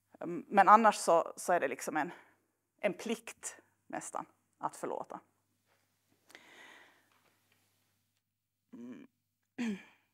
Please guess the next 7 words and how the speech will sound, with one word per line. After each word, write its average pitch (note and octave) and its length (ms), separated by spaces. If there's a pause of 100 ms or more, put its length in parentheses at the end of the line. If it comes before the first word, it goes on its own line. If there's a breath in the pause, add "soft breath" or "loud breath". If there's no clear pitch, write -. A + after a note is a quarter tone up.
(300)
Sen, D4+ 380 (220)
jag C4 120
har D4+ 60
funderat C4 400
väldigt A3+ 200
mycket A#3+ 260
på F#3+ 420